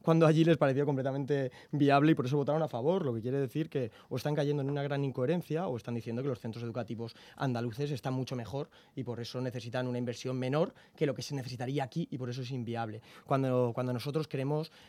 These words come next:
de primas que no, que los dos nece-, tienen muchas necesidades y que además es algo, cuán, qué actuaciones hacer, en qué plazos, que obviamente se puede hablar y se puede consensuar en un periodo de ponencia. No creemos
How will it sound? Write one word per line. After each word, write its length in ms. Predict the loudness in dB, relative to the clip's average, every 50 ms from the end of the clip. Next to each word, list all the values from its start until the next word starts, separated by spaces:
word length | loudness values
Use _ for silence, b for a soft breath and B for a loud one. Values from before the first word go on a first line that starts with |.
| B B
de 100 | -4 -2
primas 240 | 0 2 0 0 0
que 100 | 0 -2
no, 120 | -2 -2
que 160 | -6 -6 -8 -8
los 160 | -8 -8 -10
dos 140 | -10 -10 -8
nece-, 260 | -8 -6 -6 -8 -10 -8
tienen 240 | -8 -6 -6 -4 -4
muchas 400 | -6 -6 -2 0 0 0 0 0
necesidades 640 | -2 -2 -2 -2 -2 0 2 2 4 4 2 2 0 0
y 60 | 2
que 80 | 4 4
además 200 | 4 4 2 0
es 180 | -2 -6 -6 B B B B B
algo, 520 | 4 4 6 6 6 4 4 4 2 0
cuán, 440 | 0 -2 -2 -2 -2 -2 -4 -6 -10 -14 _ _ _ _ _ _ 0
qué 140 | 2 2
actuaciones 500 | 2 2 2 0 0 0 0 -4 -6 -6
hacer, 240 | -6 -6 -6 -4 -4
en 100 | -4 -2
qué 140 | 0 0 0
plazos, 520 | 2 2 0 0 0 0 -4 -4 -4 -8 B B B B B B B -2
que 240 | 2 4 4 6 4
obviamente 360 | 4 4 2 0 0 0 -2
se 120 | -2 -4
puede 180 | -2 -2 -2 0
hablar 300 | -2 -2 -4 -4 -4 -4
y 60 | -4
se 100 | -6 -8
puede 200 | -8 -8 -8 -8
consensuar 800 | -8 -8 -8 -8 -8 -8 -10 -10 -12 -12 -12 -14 -12 -10 -8 -6
en 100 | -6 -6
un 80 | -6
periodo 240 | -8 -6 -6 -6 -6 -6
de 80 | -6
ponencia. 500 | -8 -8 -6 -6 -8 -8 -8 -10 -8 -8
No 120 | -8 -6 -6
creemos 440 | -4 -2 -2 -2 -2 -4 -6 -8